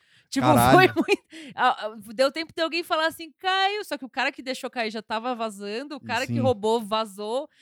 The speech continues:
Speaker 1: Tipo, foi muito selva, assim, o caralho, mano.
Speaker 2: <laughs>
Speaker 1: Tipo, aí é perigoso nesse sentido. Se você moscar,
Speaker 2: É.
Speaker 1: não tem, né? Tem
Speaker 2: É.
Speaker 1: sempre alguém ali pra, tipo
Speaker 2: A galera andou fazendo uma matéria sobre, tipo,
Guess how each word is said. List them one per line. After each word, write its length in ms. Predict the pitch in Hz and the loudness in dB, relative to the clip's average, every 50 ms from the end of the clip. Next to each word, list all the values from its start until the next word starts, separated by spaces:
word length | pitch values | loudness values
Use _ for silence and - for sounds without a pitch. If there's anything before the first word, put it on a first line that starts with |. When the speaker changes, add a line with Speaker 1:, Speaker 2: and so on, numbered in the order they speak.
| _ _ _ | _ _ _
Speaker 1:
Tipo, 140 | - - - | -20 -10 -4
foi 120 | - 247 226 | -2 -2 -2
muito 360 | 233 269 - 330 330 311 285 | -4 -6 -8 -6 -6 -6 -6
selva, 560 | 226 - - 247 208 208 220 233 233 185 196 | -8 -2 2 6 6 6 6 4 2 0 -2
assim, 220 | 208 - - 269 247 | -4 -2 0 2 2
o 60 | 269 | 0
caralho, 540 | 277 - - 262 247 247 240 254 262 254 240 | 2 2 4 4 6 8 8 6 6 6 6
mano. 160 | 202 220 220 | 4 4 4
Speaker 2:
<laughs> 720 | 226 240 190 254 254 240 180 170 - - - 170 165 _ _ | 6 6 6 6 6 4 4 4 2 0 0 0 0 _ _
Speaker 1:
Tipo, 160 | - - - 262 | -10 -2 2 4
aí 120 | 240 233 | 4 4
é 80 | 240 240 | 4 2
perigoso 580 | - - 294 269 302 247 220 277 311 359 339 381 | 0 -2 -4 -4 -2 0 2 4 4 4 2 -2
nesse 220 | 370 392 381 - | -6 -6 -8 -8
sentido. 380 | - 494 - - 392 302 226 311 | -12 -10 -4 -2 -2 0 -2 -4
Se 100 | - - 202 | -4 -4 -4
você 280 | 208 202 - - 220 | -4 -4 -2 -2 -4
moscar, 760 | 208 214 233 254 254 - - - 254 214 202 208 214 233 262 294 | -2 -2 -4 -4 -4 -6 -8 -4 -2 0 2 2 2 0 0 -4
Speaker 2:
É. 40 | 311 | -10
Speaker 1:
não 120 | 330 320 302 _ 302 294 - | -14 -18 _ _ _ _ -14
tem, 140 | 294 269 269 | -10 -10 -8
né? 300 | 262 233 226 220 233 247 | -4 -2 -2 -2 -2 -2
Tem 160 | - 247 220 | -6 -8 -8
Speaker 2:
É. 40 | 214 | -4
Speaker 1:
sempre 280 | 226 214 160 - 285 | -2 -2 0 2 0
alguém 200 | 302 285 294 302 | 0 0 0 -4
ali 180 | 302 311 311 302 | -4 -4 -4 -6
pra, 380 | - - 339 330 320 269 233 | -6 -4 -4 -4 -4 -4 -6
tipo 460 | 220 - - 247 233 - - 254 240 202 | -8 -8 -8 -8 -8 -8 -6 -4 -4 -4
Speaker 2:
A 80 | 226 - | -4 -4
galera 420 | 151 165 170 170 175 185 202 214 | -2 0 2 2 4 2 2 2
andou 280 | 208 196 190 180 175 180 | 0 0 -2 -2 -4 -6
fazendo 440 | - - 175 147 143 151 147 151 151 | -4 -4 -4 -4 -4 -6 -6 -6 -6
uma 200 | 147 143 139 135 | -6 -6 -4 -4
matéria 480 | 135 135 123 - - 131 131 131 127 | -6 -8 -8 -6 -6 -4 -4 -4 -6
sobre, 380 | 113 - - 131 127 127 123 117 | -8 -8 -10 -10 -8 -8 -10 -10
tipo, 600 | - - - - 135 131 120 110 107 104 101 98 | -10 -14 -10 -8 -6 -6 -6 -8 -10 -14 -18 -20